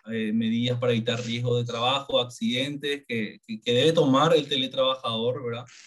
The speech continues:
Estando en su casa. Bueno, no, no dice nada específico, ¿verdad? Pero son cuestiones que el empleador sí debe prever y debe por lo menos avisarle por escrito para que no haya tipo de, de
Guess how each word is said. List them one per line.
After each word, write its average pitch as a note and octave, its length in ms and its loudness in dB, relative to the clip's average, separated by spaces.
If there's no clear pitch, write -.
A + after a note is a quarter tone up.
Estando A#2+ 420 4
en B2 60 2
su A#2 180 -4
casa. G#2 320 -4
Bueno, A2 440 0
no, A#2 220 -2
no A#2+ 140 2
dice B2 340 0
nada C#3+ 300 0
específico, D3 840 -4
¿verdad? C3+ 280 6
Pero C3 240 0
son C3 220 -8
cuestiones C3 460 -2
que C#3+ 100 0
el C#3 100 0
empleador C3 420 2
sí C3+ 260 -2
debe C3 240 0
prever C3 520 0
y B2+ 140 0
debe C3+ 300 4
por D#3+ 120 4
lo D3+ 100 4
menos C#3 280 2
avisarle D#3 560 2
por F3+ 140 4
escrito D#3+ 440 2
para D#3 260 0
que D3+ 220 -4
no C#3 200 -2
haya C#3 220 0
tipo C3+ 480 -2
de, C3 80 -2
de A#2+ 380 -12